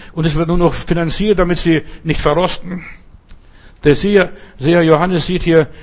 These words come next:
ein dreifaches Klagelied, Politiker zuerst als Kön-, die Könige und so weiter. Die haben ihre Sprache verloren, was soll man dazu sagen? Und dann die Männer der Hochfinanz, die in-, Großindustriellen, sie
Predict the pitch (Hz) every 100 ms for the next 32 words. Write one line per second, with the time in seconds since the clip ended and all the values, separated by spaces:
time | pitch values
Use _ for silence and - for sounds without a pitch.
0 | - 143 135 160 160 160 - 147 139 -
1 | 147 165 160 160 - - 143 185 185 165
2 | - 160 151 135 - 175 175 - 143 175
3 | 185 160 156 143 160 160 - - - -
4 | _ _ _ _ _ _ _ _ - 110
5 | 110 117 117 - 131 147 151 151 143 143
6 | 135 127 127 117 113 113 107 127 143 156
7 | 151 - - - - - - _ _ _
8 | _ - - - - - - - - -
9 | - - - - - - - 123 127 127
10 | 123 - - - - - - - 123 120
11 | 120 123 147 143 127 107 160 - 175 156
12 | 156 156 139 - - 120 123 139 127 -
13 | 147 160 147 151 - 139 143 156 127